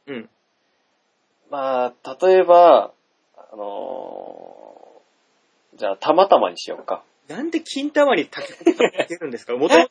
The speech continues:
Speaker 1: タケコプターついてますって。タケコプターみたいなやつ。ついて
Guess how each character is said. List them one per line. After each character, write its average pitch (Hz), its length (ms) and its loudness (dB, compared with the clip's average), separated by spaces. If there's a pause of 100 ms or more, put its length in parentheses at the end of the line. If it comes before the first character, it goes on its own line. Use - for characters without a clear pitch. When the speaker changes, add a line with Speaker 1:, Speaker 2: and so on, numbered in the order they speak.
(120)
Speaker 1:
タ - 120 4
ケ 254 60 2
コ - 260 -6
プ 208 60 -2
タ 185 120 4
ー - 160 -6
つ 247 60 -6
い 240 40 -4
て 277 80 4
ま 285 120 4
す - 140 -6
っ 120 40 0
て。 110 120 -6 (1120)
タ - 580 2
ケ 160 80 0
コ 175 80 -14
プ - 80 -20
タ 147 100 2
ー 131 40 0
み 139 80 -6
た 147 60 4
い - 40 2
な 120 60 0
や 113 60 -6
つ。 - 60 -20
つ 117 80 -10
い 107 140 -12
て - 220 -8